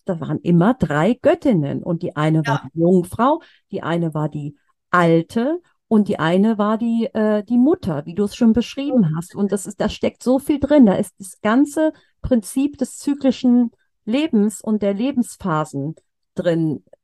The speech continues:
Speaker 1: beschrieben. Und das hat
Speaker 2: So
Speaker 1: halt wirklich viel Tiefe. Man muss es einfach verstehen, ne? Wir leben ja so in eine Richtung irgendwie, äh, ne? Wir versuchen irgendwie alles zu erreichen im Leben und viel anzuhäufen, unsere Ziele zu verwirklichen. Und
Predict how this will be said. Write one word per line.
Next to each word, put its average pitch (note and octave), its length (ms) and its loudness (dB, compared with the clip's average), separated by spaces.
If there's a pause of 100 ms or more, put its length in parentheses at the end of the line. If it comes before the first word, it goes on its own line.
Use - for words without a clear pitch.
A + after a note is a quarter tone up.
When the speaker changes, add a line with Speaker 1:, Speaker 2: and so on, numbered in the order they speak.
Speaker 1:
beschrieben. G3 920 0 (380)
Und G#3 160 0
das G#3 160 0
hat A#3+ 140 2
Speaker 2:
So A#3+ 60 6
Speaker 1:
halt G#3+ 140 -2 (280)
wirklich D#4+ 480 2
viel D4 300 -6
Tiefe. E3 680 -4
Man G3 140 2
muss A#3 180 2
es A#3+ 140 -12
einfach A#3 420 -6 (220)
verstehen, A3 580 -12
ne? E3+ 180 -14
Wir A3+ 180 -16
leben C4+ 280 -6
ja A#3 180 -6
so A3 240 -10 (480)
in A#3 220 0
eine B3+ 280 2
Richtung E3+ 600 -8 (360)
irgendwie, E3+ 640 -8
äh, - 260 -18
ne? G#3+ 220 -2
Wir B3 120 0
versuchen A3+ 340 -6
irgendwie A3 200 -4
alles A3 220 -4
zu G#3+ 100 -6
erreichen B3+ 540 2
im A3+ 120 -6
Leben A3 260 -10
und G3+ 120 -12
viel B3+ 220 -14
anzuhäufen, A3 680 -2
unsere A3 280 -10
Ziele B3 360 -4
zu A#3 160 -12
verwirklichen. G#3 680 -6
Und G3 180 -12